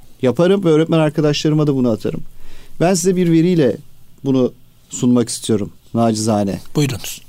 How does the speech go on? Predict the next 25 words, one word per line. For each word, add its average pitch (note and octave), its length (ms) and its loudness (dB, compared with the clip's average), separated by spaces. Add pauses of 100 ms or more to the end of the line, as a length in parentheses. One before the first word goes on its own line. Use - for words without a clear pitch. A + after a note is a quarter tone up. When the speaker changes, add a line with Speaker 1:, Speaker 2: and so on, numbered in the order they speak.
Speaker 1:
İki F#3 280 0
bin G#3+ 360 0
yirmi E3+ 420 2
iki E3+ 240 -4
bin F3+ 100 0
yirmi E3+ 320 0
bir F3+ 100 0
eğitim E3 320 2
öğretim D#3 420 0
yılının B2 680 0
Ağustos D#3 640 0
ayında B2+ 580 2 (640)
her G3+ 220 2
gün C#3+ 260 0
okula C#3 340 0
velilerimiz C#3+ 580 2
gelir, D#3 340 2 (300)
"Hocam D3 300 2
biz D3+ 100 2
uzaktan C#3+ 400 0
eğitim A#2 280 0
talep G#2 240 -4
ediyoruz." F#2 380 -8
derlerdi. F#2 500 -10 (1600)
Neden? D#3 380 2